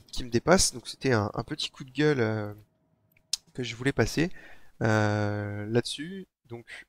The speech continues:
euh, bon, il y en aura pas, il y en aura pas des masses non plus. Euh, là, c'est vrai que c'est juste que y-, c'est en discussion, on va dire, euh, auprès des, des développeurs. Euh, maintenant, euh,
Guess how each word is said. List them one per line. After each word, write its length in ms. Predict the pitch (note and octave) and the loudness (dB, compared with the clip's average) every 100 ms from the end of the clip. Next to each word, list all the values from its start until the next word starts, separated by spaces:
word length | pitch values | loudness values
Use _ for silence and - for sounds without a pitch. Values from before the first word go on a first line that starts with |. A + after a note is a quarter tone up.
| - | -16
euh, 40 | - - - - | -14 -16 -18 -16
bon, 220 | - - | -10 -8
il 80 | - | -2
y 40 | |
en 40 | |
aura 120 | A#2 A#2 | 2 4
pas, 280 | C#3 B2+ | 6 6
il 60 | A2+ | 4
y 40 | |
en 40 | A#2 | 8
aura 160 | C3 | 8
pas 180 | - C3 | 10 6
des 120 | B2+ | 6
masses 280 | A#2+ A#2+ - | 6 6 4
non 100 | A#2 | -8
plus. 280 | - C3 A#2 | -14 -10 -8
Euh, 60 | G#2 | -2
là, 120 | A2 | -2
c'est 100 | - | 0
vrai 120 | B2 | -2
que 140 | - G2+ - - - - | -2 -10 -10 -14 -10 -10
c'est 120 | - | -8
juste 180 | E3 - | -8 -6
que 80 | A#2 | -6
y-, 200 | A2+ A#2 | -6 -4
c'est 180 | - B2 | 2 4
en 80 | |
discussion, 480 | B2+ C3 - C3 D#3 | 4 -2 -4 -6 -6
on 80 | C#3+ | 0
va 100 | B2 | 2
dire, 280 | A#2+ C#3 A#2+ | 6 6 6
euh, 120 | A2+ | 4
auprès 260 | B2 - B2+ | 0 2 2
des, 180 | A#2+ | 2
des 120 | A#2 A#2 | 0 0
développeurs. 520 | A#2+ A#2 - D#3+ E3 - - - - - | 0 -2 -2 0 -2 -10 -16 -14 -12 0
Euh, 580 | B2 A#2+ A#2 A#2 A2+ A2+ A2 A2+ A2 A2+ A#2 | 4 6 4 0 -8 -10 -12 -16 -18 -18 -14
maintenant, 720 | A#2+ B2 - D3+ D3+ D3+ C#3+ | -4 -4 -4 -6 -4 -2 -4
euh, 360 | A#2+ A#2 A2+ A2+ | -4 -6 -8 -10